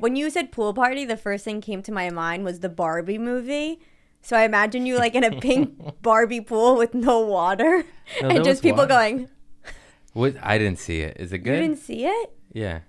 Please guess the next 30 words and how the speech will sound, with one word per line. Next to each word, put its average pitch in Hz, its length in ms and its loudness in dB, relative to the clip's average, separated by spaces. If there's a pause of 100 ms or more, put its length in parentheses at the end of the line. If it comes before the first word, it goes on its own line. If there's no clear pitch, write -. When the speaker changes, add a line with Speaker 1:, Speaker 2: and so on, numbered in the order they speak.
Speaker 1:
How 285 140 -12
do 320 60 -6
you 349 100 -6
not 339 220 -8
see 311 120 -6
the 269 100 -6
Barbie 392 500 2
movie? 185 360 0
That's, 208 220 -2
like, 294 200 2 (160)
Speaker 2:
I'm 110 140 -4
Speaker 1:
part 277 260 6
Speaker 2:
not, 302 140 6
Speaker 1:
of 240 160 -10 (480)
Speaker 2:
I'm 123 160 -6
not 135 160 -6
Speaker 1:
G-, 233 100 -6
Speaker 2:
gay. 127 120 -2
Speaker 1:
I 226 180 4
don't 254 260 -2 (440)
Speaker 2:
You - 200 2
know? 107 160 0
Speaker 1:
<laughs> - 180 -2 (240)
Speaker 2:
It's 120 220 -10
like, 135 140 -10
who 143 180 -6
cares? 120 520 -10
I 90 120 -8
don't 101 200 -10
fucking 92 240 -14